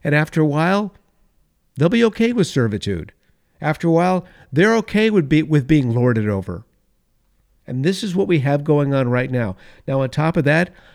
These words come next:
there's the outburst, the attacks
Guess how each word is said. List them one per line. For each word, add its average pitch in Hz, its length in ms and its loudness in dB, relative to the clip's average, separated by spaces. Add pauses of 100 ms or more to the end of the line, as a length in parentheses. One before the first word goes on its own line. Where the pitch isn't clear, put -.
(1040)
there's 143 240 0
the 160 200 2
outburst, 160 680 0 (580)
the 143 180 -2
attacks 151 760 -2